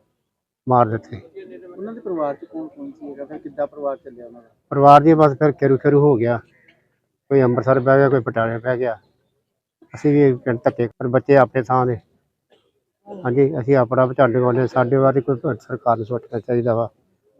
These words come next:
Speaker 1: ਬਜ਼ੁ-, ਬਜ਼ੁ-, ਬਜ਼ੁਰਗਾਂ ਵਾਸਤੇ ਹੋਣਾ ਚਾਹੀਦਾ। ਅਸੀਂ ਦੋਵੇਂ ਜੀ ਇਕੱਠੇ ਰਹਿ ਰਹੇ ਹਾਂ। ਹਾਂਜੀ, ਬਾਕੀ ਇੱਕ ਭੈਣ ਨੂੰ ਗੋਲੀ ਵੱਜ ਗਈ ਸੀ, ਇੱਕ ਬਾਪ ਨੂੰ ਵੱਜ ਗਈ। ਬਾਪ ਵੀ ਹੋ-, ਹੋਕੇ ਨਾਲ ਮਰ ਗਿਆ, ਮਾਤਾ ਵੀ ਹੋਕੇ ਨਾਲ ਮਰ ਗਈ।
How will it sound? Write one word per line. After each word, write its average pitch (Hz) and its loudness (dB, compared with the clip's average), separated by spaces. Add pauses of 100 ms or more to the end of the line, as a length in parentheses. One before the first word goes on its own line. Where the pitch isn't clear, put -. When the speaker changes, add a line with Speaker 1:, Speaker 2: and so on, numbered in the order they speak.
Speaker 1:
ਬਜ਼ੁ-, 135 -2
ਬਜ਼ੁ-, 151 -4
ਬਜ਼ੁਰਗਾਂ 123 0
ਵਾਸਤੇ 120 0
ਹੋਣਾ 110 -8
ਚਾਹੀਦਾ। - -12 (680)
ਅਸੀਂ 139 2
ਦੋਵੇਂ 139 6
ਜੀ 135 4
ਇਕੱਠੇ 135 0
ਰਹਿ 120 2
ਰਹੇ 117 -6
ਹਾਂ। 107 -12 (1080)
ਹਾਂਜੀ, 123 0 (1200)
ਬਾਕੀ 135 -2
ਇੱਕ 127 0
ਭੈਣ 135 0
ਨੂੰ 123 -2
ਗੋਲੀ 131 2
ਵੱਜ 135 2
ਗਈ 135 0
ਸੀ, 127 -4 (580)
ਇੱਕ 135 -2
ਬਾਪ 127 4
ਨੂੰ 131 4
ਵੱਜ 127 2
ਗਈ। 131 -2
ਬਾਪ 131 4
ਵੀ 143 2
ਹੋ-, 147 0
ਹੋਕੇ 131 -2
ਨਾਲ 135 -2
ਮਰ 139 0
ਗਿਆ, 120 -2 (540)
ਮਾਤਾ 131 6
ਵੀ 147 8
ਹੋਕੇ 120 2
ਨਾਲ 123 0
ਮਰ 123 2
ਗਈ। 120 -8